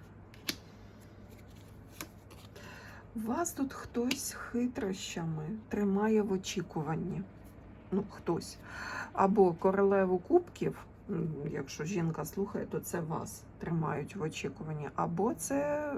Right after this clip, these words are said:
е, жінка так робить. Тут вже дивлячись від того, хто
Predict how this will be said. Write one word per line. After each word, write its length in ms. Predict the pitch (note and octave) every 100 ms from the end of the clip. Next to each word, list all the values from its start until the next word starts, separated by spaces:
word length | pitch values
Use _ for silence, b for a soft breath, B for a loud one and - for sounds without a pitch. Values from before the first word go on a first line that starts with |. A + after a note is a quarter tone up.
| -
е, 320 | G3+ G3 G3
жінка 560 | G3 G3 G3 F3+ E3+ F3
так 260 | - E3+ -
робить. 600 | D#3+ E3 C#3+ D3 C#3+ -
Тут 220 | G3+ G#3
вже 360 | E3+ E3 F3+ F3
дивлячись 680 | F3 G3 F#3 F3+ - F3 -
від 140 | E3
того, 260 | A#3 B3+ D#3+
хто 380 | - - F#3